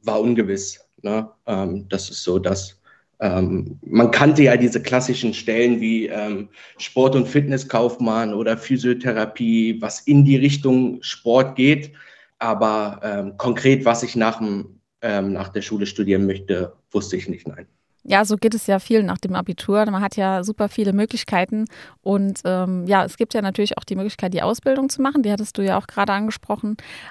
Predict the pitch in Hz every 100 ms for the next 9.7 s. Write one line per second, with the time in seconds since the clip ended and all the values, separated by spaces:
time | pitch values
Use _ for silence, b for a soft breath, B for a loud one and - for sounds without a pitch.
0 | B 185 190 196 185 185 - 180 180 180
1 | 180 - - 175 180 208 - 180 190 190
2 | - 180 170 180 180 - 220 226 196 196
3 | 185 190 220 233 - 196 214 208 214 208
4 | 202 208 208 208 b b _ 247 262 247
5 | - 196 208 214 214 214 208 208 - 190
6 | 185 185 190 226 220 185 180 196 208 202
7 | - 214 - 185 202 214 196 175 208 226
8 | - 196 208 - - 196 - 202 - 180
9 | - 190 - 180 - 175 277